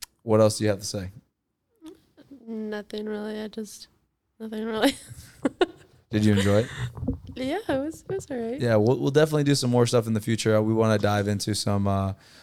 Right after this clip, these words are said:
Speaker 1: some more topics regarding fitness and wellness. And, uh, thankfully, we both kinda think very similarly on the way that we, uh, view our, our health and wellness. So, um,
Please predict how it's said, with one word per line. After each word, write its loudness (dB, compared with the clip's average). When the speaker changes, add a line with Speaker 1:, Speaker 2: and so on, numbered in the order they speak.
Speaker 1:
some -4
more 2
topics -2
regarding 2
fitness -2
and -4
wellness. 0
And, -4
uh, -10
thankfully, 4
we 2
both 2
kinda 0
think -2
very 2
similarly 2
on -2
the -4
way -2
that -6
we, -4
uh, -2
view 2
our, 2
our -2
health 2
and -2
wellness. -2
So, -4
um, -16